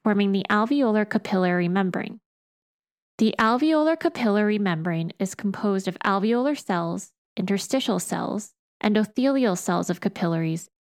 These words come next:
and basement membrane. The ability of the lungs to exchange gas depends on the thickness of the basement membrane, the available surface area, the pressure differential of oxygen across the basement membrane,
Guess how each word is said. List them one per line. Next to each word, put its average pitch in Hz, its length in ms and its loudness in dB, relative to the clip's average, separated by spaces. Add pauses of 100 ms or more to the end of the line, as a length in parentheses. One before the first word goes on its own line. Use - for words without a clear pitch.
and 220 320 0
basement 180 400 -2
membrane. 165 480 -4 (680)
The 233 140 2
ability 247 480 2
of 349 100 0
the 359 100 4
lungs 180 420 0
to 208 100 0
exchange 220 580 -2
gas - 380 -2
depends 208 480 -2
on 196 80 2
the 196 100 2
thickness 302 560 -2
of 302 120 0
the 294 80 0
basement 190 440 0
membrane, 170 520 -2 (360)
the 202 100 2
available 202 520 2
surface 175 480 -2
area, 165 440 -2 (280)
the 202 80 2
pressure 285 480 0
differential 196 560 2
of 165 120 -4
oxygen 170 640 -2
across 226 580 0
the 208 100 0
basement 175 420 -2
membrane, 165 540 -2